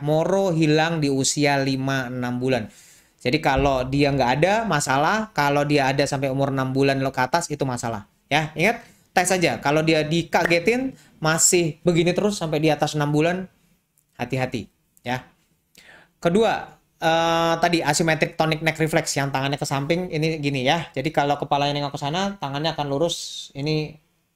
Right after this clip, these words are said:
eh, akan ke, tangannya akan begini. Yang kiri akan nekuk, yang kanan akan lurus. Itu harus hilang di umur dua tiga bulan supaya bisa ngedot, supaya bisa masukin barang ke mulut. Jadi ingat, masukin barang ke mulut itu adalah suatu hal yang normal. Palmar grasp. Nah, itu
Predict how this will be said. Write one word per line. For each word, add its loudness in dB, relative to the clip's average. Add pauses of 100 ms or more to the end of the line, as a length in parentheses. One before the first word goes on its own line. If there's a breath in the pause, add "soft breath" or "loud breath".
eh, -8 (100)
akan -2
ke, 0 (180)
tangannya -4
akan -4 (120)
begini. -8
Yang -6 (140)
kiri -4
akan -8 (500 soft breath)
nekuk, -4
yang -4
kanan -2
akan -8
lurus. -8
Itu -2
harus 0
hilang 2
di 2
umur 2
dua 2
tiga 0
bulan 0
supaya -4
bisa -2
ngedot, -4 (560)
supaya 0
bisa -2
masukin 0
barang 0
ke -2
mulut. 0
Jadi 2
ingat, -2
masukin -2
barang 2
ke 0
mulut 0
itu -4
adalah -2
suatu -4
hal 0
yang -2
normal. -6 (640 loud breath)
Palmar 2
grasp. 0 (100)
Nah, -4
itu -2